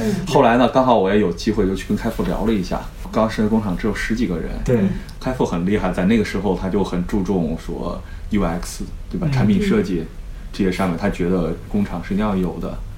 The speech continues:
Speaker 1: 所以呢，我就作为我和另外一个好朋友吧，我们两个是工厂最早的两个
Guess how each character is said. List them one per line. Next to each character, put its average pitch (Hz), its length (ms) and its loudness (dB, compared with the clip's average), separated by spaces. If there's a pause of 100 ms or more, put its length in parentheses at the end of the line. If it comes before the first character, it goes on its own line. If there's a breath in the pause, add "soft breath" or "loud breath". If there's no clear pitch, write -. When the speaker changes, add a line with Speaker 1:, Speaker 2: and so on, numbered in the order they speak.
(120 loud breath)
Speaker 1:
所 113 120 0
以 107 100 4
呢， 90 260 0 (340 loud breath)
我 92 300 2
就 107 180 0
作 104 200 2
为 95 120 4
我 95 140 4
和 98 120 0
另 135 140 4
外 117 140 4
一 - 20 -2
个 95 60 -4
好 90 160 -2
朋 95 160 -2
友 95 40 0
吧， 95 60 0
我 92 80 0
们 107 100 4
两 92 200 2
个 98 80 0
是 104 240 0
工 127 180 -2
厂 87 220 -4
最 139 120 0
早 87 280 0
的 92 100 -2
两 92 220 -2
个 90 360 -6